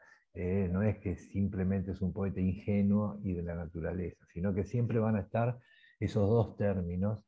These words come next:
eh, de naturaleza y de cultura. Pero le va a dar una vuelta interesante, porque termina siendo ese aspecto cultural de lecturas y de escribir y de decir,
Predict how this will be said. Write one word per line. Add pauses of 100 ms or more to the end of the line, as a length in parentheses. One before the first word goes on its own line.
(480)
eh,
de
naturaleza
y
de
cultura.
Pero
le
va
a
dar
una
vuelta
interesante,
porque (120)
termina
siendo (320)
ese
aspecto
cultural (400)
de
lecturas
y
de
escribir
y
de
decir,